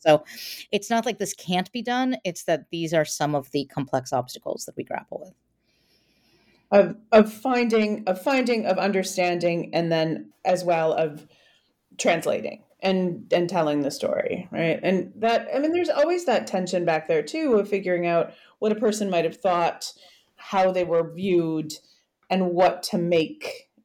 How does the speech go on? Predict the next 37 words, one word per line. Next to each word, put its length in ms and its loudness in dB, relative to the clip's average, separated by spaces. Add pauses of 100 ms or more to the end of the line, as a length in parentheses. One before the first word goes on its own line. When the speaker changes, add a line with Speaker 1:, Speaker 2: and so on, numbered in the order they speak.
(120)
Speaker 2:
what 360 2
you 120 -2
can 240 -2
make 220 0
of 160 -2
that 260 0
anyway, 420 0
and 120 -4
then 120 0
how 120 -2
to 100 2
translate 460 -2
that 260 0
into 300 0
a 60 4
modern 340 -2
audience 720 -4 (140)
is, 260 0
is 200 2
its 160 -4
own 180 0
problem, 600 -2
as, 220 0
you 100 -2
know, 120 -6
just 260 2
as 140 2
historians, 840 -2
it's 140 -12
a 100 -8
dear, 260 4 (520)
ever, 300 0 (420)
you 140 0
know, 320 0 (640)
and 100 -2
then 160 0
this. 340 -2